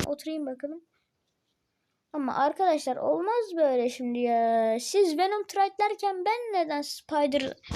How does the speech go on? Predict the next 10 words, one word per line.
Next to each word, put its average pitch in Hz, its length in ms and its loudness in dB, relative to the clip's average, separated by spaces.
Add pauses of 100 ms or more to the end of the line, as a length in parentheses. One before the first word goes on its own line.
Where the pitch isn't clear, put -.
(140)
falan 262 320 0
trite'lıyorum? 254 640 -2
Olmaz 381 440 -4
böyle 269 320 0
hocam. 247 300 -8 (540)
Oo, 359 880 6
Human 349 380 4
Buda. 311 540 6 (1080)
Kanka 427 400 6 (120)
niye 571 160 8